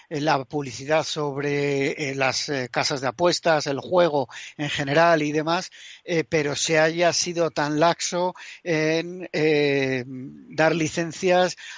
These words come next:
a locales que están al lado de colegios, institutos, eh,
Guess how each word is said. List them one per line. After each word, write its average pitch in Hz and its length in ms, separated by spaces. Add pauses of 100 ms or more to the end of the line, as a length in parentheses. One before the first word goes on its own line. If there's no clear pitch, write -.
a 135 760
locales 165 680
que 156 100
están 156 340
al 143 160
lado 151 320
de 143 160
colegios, 147 720
institutos, 147 920 (440)
eh, 131 640